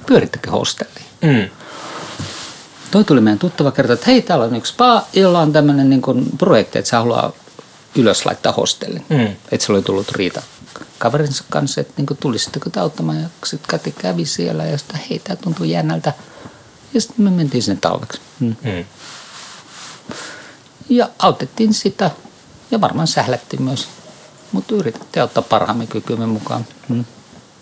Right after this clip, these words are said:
Speaker 2: Oliko siellä, tota, siellä on paljon niinku länsimaalaisia?
Speaker 1: Ei siellä hirveän paljon. Turistiaikana siellä on enempi ja enempi.
Speaker 2: Okei.
Speaker 1: Ensin kun me mentiin, siellä ei ollut ketään, paitsi niitä paikallisia valkoihosia,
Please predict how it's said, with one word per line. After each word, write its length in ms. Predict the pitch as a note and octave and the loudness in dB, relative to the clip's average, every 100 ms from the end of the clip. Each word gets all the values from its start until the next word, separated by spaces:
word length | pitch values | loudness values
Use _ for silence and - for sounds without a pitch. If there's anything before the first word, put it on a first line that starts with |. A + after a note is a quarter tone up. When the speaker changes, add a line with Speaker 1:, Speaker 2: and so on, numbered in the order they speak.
| - - - - - - - - - - - - - - - - | -20 -20 -20 -20 -20 -20 -18 -16 -16 -20 -20 -20 -20 -20 -10 -6
Speaker 2:
Oliko 140 | G#2+ | -4
siellä, 200 | - G2 | -2 -2
tota, 360 | F2 - F2+ D#2+ - - - - | -4 0 2 0 -6 -20 -20 -4
siellä 220 | - G#2 | 2 2
on 60 | G2 | 4
paljon 260 | G#2+ G#2 | 4 4
niinku 340 | G2 F#2 G#2 - - - - | 2 0 -2 -4 -16 -20 -2
länsimaalaisia? 720 | G#2+ G2+ A#2 F#2 F2+ G2 G#2 - - - - - - - | 2 2 4 4 4 4 2 -2 -6 -20 -20 -20 -8 -2
Speaker 1:
Ei 100 | C#3 | 0
siellä 200 | A#2+ G#2+ | 0 0
hirveän 300 | G#2+ B2+ - | -2 -6 -12
paljon. 340 | - - - - | -16 -16 -18 -4
Turistiaikana 640 | - E3 G#2 - C#3 - A#2+ | 0 2 0 0 0 0 -4
siellä 220 | - - | -2 -4
on 80 | - | -4
enempi 220 | C#3+ B2 | -4 -4
ja 60 | C#3 | -2
enempi. 220 | D#3 C#3 - - - - | -4 -6 -12 -16 -18 -12
Speaker 2:
Okei. 160 | - G2+ - - - - - | -8 -8 -8 -14 -20 -4 2
Speaker 1:
Ensin 180 | E3 D3+ | 4 4
kun 120 | B2 | 4
me 40 | |
mentiin, 300 | B2 D#3+ D#3 | 4 4 2
siellä 140 | - G#2+ | 0 -2
ei 20 | |
ollut 120 | - | -2
ketään, 440 | E3+ D#3 - D3 | -2 -2 -2 -2
paitsi 300 | C#3+ C#3+ - | 0 -2 0
niitä 180 | B2+ A#2+ - | -2 -2 0
paikallisia 500 | D3+ D3+ E3 C#3+ E3 - - - - - - - - - - - - | 2 2 0 0 -4 -6 -18 -20 -20 -20 -20 -20 -20 -20 -20 -4 -2
valkoihosia, 600 | D3+ E3 C#3 - D3+ | 0 0 0 -2 -2